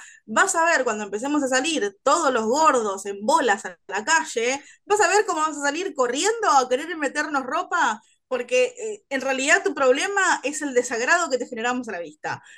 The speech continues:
No era ni la salud, ni no sé qué, ni no sé cuánto. Vas a ver cómo cuando todos los gordos empecemos a salir en bolas a la calle porque no tenemos que ponernos, vas a ver cómo van a correr todos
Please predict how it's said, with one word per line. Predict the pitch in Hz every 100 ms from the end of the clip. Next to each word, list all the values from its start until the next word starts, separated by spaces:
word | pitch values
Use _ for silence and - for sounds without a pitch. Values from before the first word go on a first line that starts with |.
| -
No | 254 294
era | 302 277 226
ni | 226
la | 226 -
salud, | 226 202 294 370 381 381 370 349
ni | 277
no | 254
sé | 254 220
qué, | 302 320 330 330
ni | 269
no | 254
sé | 247
cuánto. | 208 180 175 254
Vas | 311
a | 294 269
ver | 226
cómo | 214 226
cuando | 233 247 247
todos | 453 480 349
los | 226
gordos | 226 220 294 208
empecemos | 220 226 311 392 320
a | 269
salir | 262 269 220
en | 214 285
bolas | 277 247 233
a |
la | 240 262
calle | 269 220
porque | 214 208 240
no | 233
tenemos | 226 247 226
que | 247
ponernos, | 240 240 440 453 415 269 - - - _
vas | 254 277
a | 311
ver | 392
cómo | 381 302
van | 285 277
a |
correr | 254 262 262 294
todos | 349 440 277 254